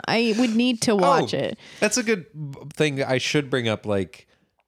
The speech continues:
Speaker 2: I, I made a joke on the Thumbelina episode, how, like, all the Hans Christian Andersen stories are just never adapted,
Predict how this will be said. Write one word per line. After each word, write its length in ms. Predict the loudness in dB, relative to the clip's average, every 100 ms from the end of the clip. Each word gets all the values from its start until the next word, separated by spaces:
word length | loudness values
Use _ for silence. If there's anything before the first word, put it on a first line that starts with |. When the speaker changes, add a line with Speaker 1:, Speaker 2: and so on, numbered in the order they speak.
| _ _ -4
Speaker 2:
I, 220 | -2 0 -2
I 80 |
made 220 | 0 2 2
a 60 |
joke 320 | 2 0 2
on 200 | 0 0
the 100 | 0
Thumbelina 520 | -2 -2 0 0 0 0
episode, 480 | -2 -4 0 -2 -2
how, 160 | -4
like, 260 | -2 -2 -4 -2
all 220 | 0 2
the 80 | 0
Hans 340 | 0 -2 -2
Christian 380 | -4 -4 -2 -2
Andersen 420 | -2 -2 -4 -4
stories 580 | -2 0 2 0 0 -2 -4
are 140 | -4
just 260 | -2 -4 -2
never 360 | -2 0 -4
adapted, 720 | -4 -2 -2 -2 -2 -4 -6